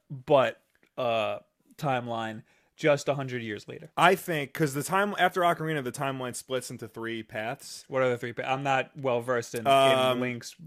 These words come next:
Speaker 1: butt
Speaker 2: It's, it's actually really
Speaker 1: timeline.
Speaker 2: dumb. Um, Link goes back to the past, um, and grows up like a normal person.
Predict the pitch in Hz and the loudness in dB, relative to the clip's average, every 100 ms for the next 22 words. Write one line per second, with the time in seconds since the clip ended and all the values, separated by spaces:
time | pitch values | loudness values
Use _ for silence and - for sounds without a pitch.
0 | - 139 131 127 117 110 _ 160 156 - | -18 -18 -2 0 2 -2 _ -2 -2 -4
1 | 151 160 160 147 156 120 123 120 104 117 | -6 -6 -6 -6 -2 -2 0 -2 -2 -4
2 | 110 110 120 123 123 120 120 _ _ _ | -4 -4 0 2 2 -2 -10 _ _ _
3 | 143 147 156 165 147 - - 143 139 139 | -4 -2 0 0 -2 -4 -4 0 0 0
4 | - - _ - 135 127 - 131 127 123 | -8 -20 _ -12 -10 -8 -4 0 0 -4
5 | - - - 127 117 113 110 110 - 120 | -14 -18 -12 -6 -4 -4 -6 -12 -10 -8
6 | 117 113 - _ _ _ _ _ - 143 | -8 -12 -16 _ _ _ _ _ -4 0
7 | 131 120 120 117 113 117 120 117 - 120 | 0 0 -4 -4 -6 -4 -4 -4 -2 -2
8 | 110 123 120 | -2 -8 -8